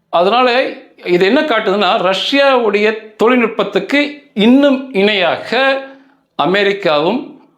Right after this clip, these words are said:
இந்த இஸ்ரேலும் இந்த ஏவுகணை தடுப்புல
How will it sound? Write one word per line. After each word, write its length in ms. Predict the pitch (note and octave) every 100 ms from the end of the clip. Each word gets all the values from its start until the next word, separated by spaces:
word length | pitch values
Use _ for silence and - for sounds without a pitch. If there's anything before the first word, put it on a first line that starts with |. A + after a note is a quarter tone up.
| _ _
இந்த 360 | - C3 B2 -
இஸ்ரேலும் 720 | F3+ - C4 G3+ E3+ G3+ - -
இந்த 140 | B2+ C3
ஏவுகணை 560 | D#3+ B3+ C4+ A3 F3+
தடுப்புல 720 | - F3 G3 G3+ G#3 E3 -